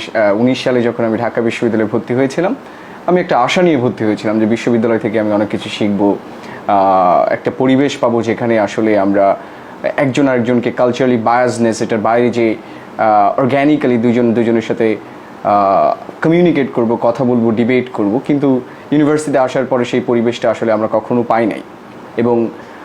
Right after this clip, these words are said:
আহ, দুহাজার চব্বিশে আমরা যে একটা, আহ,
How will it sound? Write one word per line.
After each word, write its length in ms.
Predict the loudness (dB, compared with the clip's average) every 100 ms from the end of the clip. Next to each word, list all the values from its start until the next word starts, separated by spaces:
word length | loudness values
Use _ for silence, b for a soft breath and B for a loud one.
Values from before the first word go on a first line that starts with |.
| B
আহ, 160 | 0 2
দুহাজার 360 | 2 2 0
চব্বিশে 460 | 0 0 0 0 2
আমরা 200 | 2 2
যে 300 | 2 2 0 -2
একটা, 500 | -2 0 2 2 0 B B B -2
আহ, 520 | 2 4 4 4